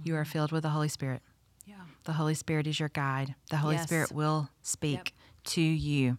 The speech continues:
Speaker 2: Mm-hmm.
Speaker 1: Guaranteed. So I'd
Speaker 2: You're
Speaker 1: say,
Speaker 2: not
Speaker 1: first
Speaker 2: the
Speaker 1: of
Speaker 2: one
Speaker 1: all,
Speaker 2: exception that God
Speaker 1: Yeah,
Speaker 2: needs
Speaker 1: you're
Speaker 2: to
Speaker 1: not
Speaker 2: be. <laughs>
Speaker 1: the exception. There is a
Speaker 2: Yeah.
Speaker 1: guarantee that he will speak
Speaker 2: Yeah.
Speaker 1: to you. So be encouraged.
Speaker 2: Mm-hmm.
Speaker 1: I would say that, um, I would encourage you to take some time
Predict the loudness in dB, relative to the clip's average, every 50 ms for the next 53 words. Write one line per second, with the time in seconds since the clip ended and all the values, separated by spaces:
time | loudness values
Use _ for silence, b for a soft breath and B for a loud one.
0 | -2 -10 -18 -18 -18 -18 -18 -18 -16 -14 -10 -6 2 4 6 8 8 8 6 6
1 | 4 4 4 4 6 4 4 4 4 2 2 4 6 6 8 8 8 8 6 8
2 | 6 6 4 4 2 2 2 2 -2 -4 -4 -4 -4 -6 -4 -2 -2 0 6 10
3 | 12 12 12 12 12 12 12 12 12 12 12 12 12 12 12 12 12 12 12 12
4 | 12 12 8 6 4 4 4 4 2 4 6 8 8 10 10 8 6 4 2 6
5 | 6 8 8 8 8 6 4 4 4 2 4 2 2 0 0 0 2 2 2 2
6 | 0 0 0 0 0 0 0 2 2 2 2 0 2 2 2 2 2 2 0 2
7 | 2 2 4 4 2 2 0 -2 -4 -4 -6 -8 -8 -10 -10 -10 -10 -12 -14 B
8 | B B B B B B B B 4 4 6 6 6 4 2 0 0 2 4 4
9 | 4 2 2 4 2 2 2 0 -4 _ _ _ _ _ _ _ _ -6 -4 -2
10 | 0 2 2 2 2 0 -2 -4 -6 _ _ _ _ _ _ _ -16 -16 _ _
11 | -4 0 2 2 4 4 2 0 0 0 0 0 0 0 0 0 -2 -2 -2 -4
12 | -6 -4 -4 -4 -4 -2 -2 -2 -2 -4 -4 -4 -2 0 0 0 0 -2 -4 -6